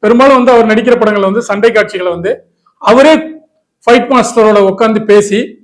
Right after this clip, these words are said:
அவரே ஒரு வடிவமைச்சுக்குவாரு. இதை வந்து என்னன்னா, வெளியில வந்து கொஞ்சம் தப்பா கூட பேச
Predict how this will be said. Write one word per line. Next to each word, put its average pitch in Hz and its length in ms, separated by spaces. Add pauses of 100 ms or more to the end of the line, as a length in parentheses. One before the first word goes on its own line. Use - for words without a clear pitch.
(320)
அவரே 262 260
ஒரு 269 140
வடிவமைச்சுக்குவாரு. 202 840 (460)
இதை 247 180
வந்து 294 220
என்னன்னா, 277 320
வெளியில 262 360
வந்து 233 260
கொஞ்சம் 208 260
தப்பா 214 260
கூட 226 180
பேச 196 220